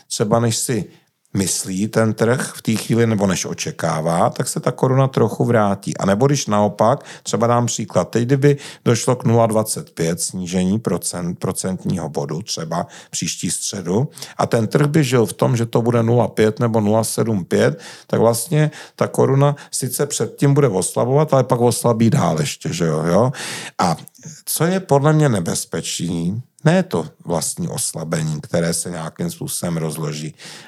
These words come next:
ale to nebezpečí je to, že ta koruna,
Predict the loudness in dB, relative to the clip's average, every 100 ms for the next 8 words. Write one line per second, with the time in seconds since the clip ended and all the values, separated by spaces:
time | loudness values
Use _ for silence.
0 | -6 -2 -2 -4 _ _ -4 0 0 -2
1 | -4 -4 -6 -6 -6 -6 -6 -8 -10 _
2 | _ -4 0 0 0 -2 -4 0 0 2
3 | 2 2 0